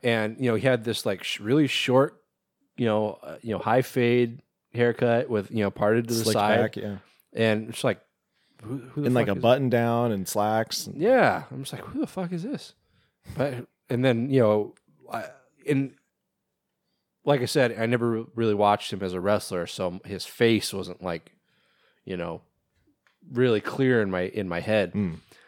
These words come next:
Speaker 1: So it's like, even just to see his face, it didn't really register with me at first. But I'm like, "Oh shit, that's him," 'cause I had to picture him with longer hair and a beard, you know.
Speaker 2: Yeah.
Speaker 1: But yeah, it was weird 'cause it, it didn't look like him at all.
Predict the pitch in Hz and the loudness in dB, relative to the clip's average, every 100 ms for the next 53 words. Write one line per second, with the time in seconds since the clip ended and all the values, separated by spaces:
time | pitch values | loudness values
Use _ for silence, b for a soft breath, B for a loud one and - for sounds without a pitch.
0 | b - 110 107 101 120 117 98 98 - | b 0 2 2 0 0 0 -2 -6 -8
1 | - 110 95 87 - 139 147 131 104 95 | -8 -6 -6 -8 -4 4 4 4 -2 -6
2 | 92 90 85 90 123 117 - 90 87 90 | -6 -6 -6 0 0 0 -6 -8 -8 -8
3 | 85 - - 85 87 - 98 92 - - | -10 -10 -8 -8 -8 -12 -10 -10 -8 -2
4 | 185 208 - 220 165 - 202 262 95 - | -2 0 -2 -2 -2 -4 -4 -4 -6 -14
5 | b b b b b - 120 127 127 113 | b b b b b -8 0 0 0 2
6 | 196 - 113 101 95 113 110 110 104 113 | 0 0 -2 -2 0 0 0 0 0 0
7 | 113 98 92 147 113 92 87 98 110 107 | 0 -4 -2 0 0 -2 -4 -2 -2 -4
8 | - b b b b b _ _ _ _ | -10 b b b b b _ _ _ _
9 | _ _ _ - 117 92 - 139 123 127 | _ _ _ -18 -14 -12 0 2 4 2
10 | 107 139 113 - 104 110 117 107 113 101 | 2 2 2 -4 -12 -10 -12 -10 -8 -6
11 | 113 117 120 120 95 98 95 104 101 | -4 -4 -4 -2 -4 -2 0 0 0